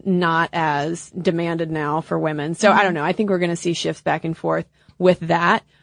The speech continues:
Speaker 1: But for men, I wouldn't be surprised if this is the beginning of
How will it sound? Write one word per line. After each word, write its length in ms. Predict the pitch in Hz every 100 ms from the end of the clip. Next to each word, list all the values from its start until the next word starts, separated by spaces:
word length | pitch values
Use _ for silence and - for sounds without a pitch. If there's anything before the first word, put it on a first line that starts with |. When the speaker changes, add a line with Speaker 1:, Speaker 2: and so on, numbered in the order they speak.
| _ -
Speaker 1:
But 800 | 170 196 180 180 175 - - - _ _
for 120 | -
men, 220 | 285 330 403
I 120 | 370
wouldn't 260 | 370 415 349
be 100 | 349
surprised 580 | - - 320 339 392 -
if 160 | 220
this 220 | - 190
is 420 | 180 175 175 - - _ _ - -
the 260 | 220 185 214
beginning 720 | 247 202 240 269 190 175 185
of 500 | - 190 185 180 185